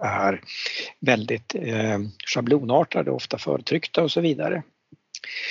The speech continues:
Eh, och sen får man sin anställning på det sättet. Men, eh, man vägrar ju länge förhandla kollektivt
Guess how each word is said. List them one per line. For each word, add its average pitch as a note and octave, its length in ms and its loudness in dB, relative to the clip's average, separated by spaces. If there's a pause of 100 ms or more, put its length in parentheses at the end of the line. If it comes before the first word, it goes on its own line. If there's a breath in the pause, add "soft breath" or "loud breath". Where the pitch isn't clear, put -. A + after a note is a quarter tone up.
(400 loud breath)
Eh, B2+ 300 6
och C3+ 180 6
sen B2 220 4
får A#2+ 200 0
man A2 160 0
sin A#2+ 200 -4
anställning B2 580 -2
på C#3+ 100 -2
det C#3+ 160 0
sättet. - 480 2 (340 loud breath)
Men, C#3 500 6
eh, C3 760 8
man C3+ 280 6
vägrar B2+ 400 6
ju C3+ 120 6
länge E3 420 2
förhandla D3+ 580 0
kollektivt - 920 -2